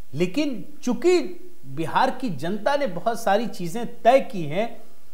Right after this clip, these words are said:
तो उस, उन चीजों को तो गुजरना पड़ेगा ना उन रास्तों से। जो रास्ते आप बनाएंगे वही, वहीं से तो गुजरना पड़ेगा। अब बिहार की जनता ने यही रास्ता तय किया।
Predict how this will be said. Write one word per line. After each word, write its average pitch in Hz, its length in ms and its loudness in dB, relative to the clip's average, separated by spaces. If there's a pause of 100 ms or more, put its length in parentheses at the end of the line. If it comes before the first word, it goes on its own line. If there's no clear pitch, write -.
(680)
तो 269 120 -2
उस, - 340 -4 (560)
उन 269 140 0
चीजों 240 400 0
को 294 140 -2
तो 302 400 -2 (720)
गुजरना 190 580 6
पड़ेगा 233 380 8
ना 370 80 6
उन 262 180 2
रास्तों 160 420 2
से। - 180 -6
जो 175 180 0
रास्ते 202 340 4
आप 247 140 8
बनाएंगे 240 520 2
वही, 226 400 0
वहीं 220 280 0
से 294 140 -2
तो 285 120 -2
गुजरना 196 380 2
पड़ेगा। 180 640 -2 (680)
अब 113 60 -4
बिहार 151 360 6
की 233 160 -2
जनता 190 360 2
ने 262 100 0
यही 254 220 2
रास्ता 269 380 2
तय 220 240 -4
किया। 156 260 -6